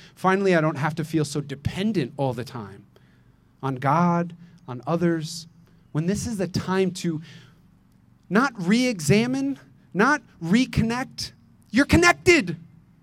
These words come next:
It's just draw near will be the call again and again. He's standing, waiting literally as I speak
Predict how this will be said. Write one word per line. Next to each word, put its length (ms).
It's 140
just 160
draw 180
near 480
will 100
be 120
the 100
call 440
again 320
and 120
again. 300
He's 180
standing, 540
waiting 320
literally 960
as 240
I 100
speak 480